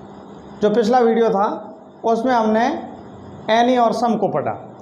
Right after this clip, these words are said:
और आज की वीडियो हम दो डिटरमिनर्स और लेते हैं और आज के इस वीडियो में हम पढ़ेंगे many और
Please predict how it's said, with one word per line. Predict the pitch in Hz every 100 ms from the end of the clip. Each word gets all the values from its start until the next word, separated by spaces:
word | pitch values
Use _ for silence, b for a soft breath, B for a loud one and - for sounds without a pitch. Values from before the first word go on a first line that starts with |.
| -
और | 185
आज | 208 226 220
की | 240
वीडियो | 233 226
हम | 220 214
दो | 220 233
डिटरमिनर्स | 214 214 214 214 208
और | 208 196 220 220
लेते | 202 -
हैं | 180 208 233 -
और | 180
आज | 180 208 208
के | 233
इस | 226 196
वीडियो | 208 214
में | 226
हम | 202 196
पढ़ेंगे | 196 190 190 190 233 - - - - - - - - - - - - - - - - - - 175 185
many | 208 220 240 254 - - - - - - - - - - - 147 147 156 - - - - - 202 - - - - - - - - - - -
और | 175 175 175 170